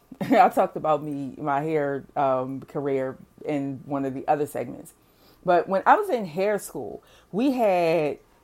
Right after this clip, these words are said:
two sections. We had our theory and our practical.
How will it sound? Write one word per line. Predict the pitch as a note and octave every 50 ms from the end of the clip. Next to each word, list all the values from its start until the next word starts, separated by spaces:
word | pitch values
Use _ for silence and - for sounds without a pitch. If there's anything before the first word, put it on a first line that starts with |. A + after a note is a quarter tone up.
| _ -
two | - - B3+ B3+ A#3+
sections. | - - F3 D3 - - - - - - - - - _ _ _ _ -
We | F#3 G3+
had | G#3 F#3+ F3 D#3+ D#3+ D3+ -
our | C#3+ D3+ D3+ C#3+ C#3+
theory | C#3 - - A3 B3 B3+ C4 C4+ C4 C4 C4 C4 B3+ C4 _ _ _ _ _ _ _ _ -
and | F3 F3+ E3+
our | D#3+ D3+
practical. | D3 - - D#3+ C#3+ - - D3 - B2+ A2 - -